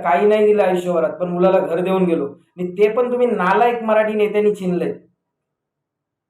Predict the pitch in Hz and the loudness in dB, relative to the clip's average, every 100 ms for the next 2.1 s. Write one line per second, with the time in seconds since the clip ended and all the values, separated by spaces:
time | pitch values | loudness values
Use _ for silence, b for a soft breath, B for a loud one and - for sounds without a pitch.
0 | _ _ _ _ _ _ _ _ _ _ | _ _ _ _ _ _ _ _ _ _
1 | _ _ _ _ 165 196 190 262 269 220 | _ _ _ _ -8 -8 -8 -10 -8 -2
2 | 233 | -2